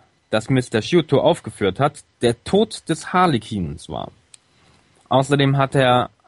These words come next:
ein Foto von ihr bekommen, das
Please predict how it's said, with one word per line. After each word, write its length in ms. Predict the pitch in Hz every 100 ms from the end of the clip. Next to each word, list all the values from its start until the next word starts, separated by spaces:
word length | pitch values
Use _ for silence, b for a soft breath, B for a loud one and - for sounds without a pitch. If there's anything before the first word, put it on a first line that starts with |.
| _
ein 240 | - 127 123
Foto 560 | - 220 - 107 87 90 _ _ _ _ _ _ _ _ b b b b
von 240 | 117 107 - -
ihr 80 | 107
bekommen, 540 | 101 117 110 156 185 _
das 600 | 120 127 123 123 - -